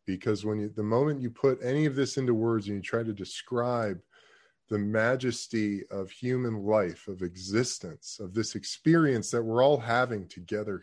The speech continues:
here, immediately the words get taken in by your mind, and language is symbol.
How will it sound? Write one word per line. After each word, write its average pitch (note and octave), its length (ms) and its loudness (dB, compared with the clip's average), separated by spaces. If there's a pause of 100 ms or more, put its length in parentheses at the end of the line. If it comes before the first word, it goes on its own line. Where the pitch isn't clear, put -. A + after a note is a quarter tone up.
here, B2 400 0 (1800)
immediately E3+ 800 4
the A#2 140 4
words B2 720 4 (180)
get B2 180 0
taken D#3+ 340 2
in D3 140 2
by C3+ 160 4
your A#2+ 140 2
mind, A#2 760 2
and A2+ 220 -2
language D3+ 520 4
is G#2+ 180 -2
symbol. D#3 580 2